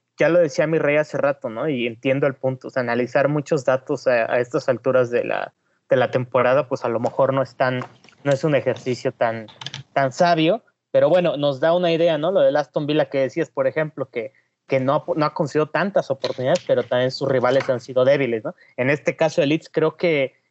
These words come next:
contra rivales fuertes en casa suele complicárseles. Yo recuerdo que la temporada pasada al City y al Liverpool le sacaron un empate a uno en casa, en Elland Road. Entonces el Leeds es, es ese equipo que, que puede agriarte las cosas de repente.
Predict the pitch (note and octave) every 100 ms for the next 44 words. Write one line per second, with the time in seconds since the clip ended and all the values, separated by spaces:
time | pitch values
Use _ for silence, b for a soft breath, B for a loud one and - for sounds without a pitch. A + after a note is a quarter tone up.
0 | _ - C3 C#3 C3 B2 A#2+ - C3 C#3+
1 | D#3 - D#3 D3 - F#3 - A#2+ - C#3
2 | G3 - - F#3 - A#2 A#2 A#2+ - -
3 | C3+ A#2+ - C#3 - - D3+ D3+ C3+ C3+
4 | B2 A#2+ - B2 D3 - - C#3 C#3 D3
5 | D#3 _ _ _ B2 B2 A#2 F#3 F3+ G#3
6 | D3 A#2 E3 G3 F3+ G#3 C#3+ - B2 C#3
7 | D#3 D3 D3+ C#3 D3 - C3+ C#3 D#3 G#2+
8 | - C#3 - - B2+ C3+ C3+ C3 C#3 C3
9 | C#3 C#3+ C3+ C#3 F3 D#3+ - - F#3+ -
10 | E3 E3+ D#3+ - E3+ - A#2+ - _ _
11 | _ - B2+ D3 C#3+ D#3+ D3 C#3+ D3 -
12 | C3 A2 - C3 C#3+ C3 A#2 - C#3 C#3+
13 | F#3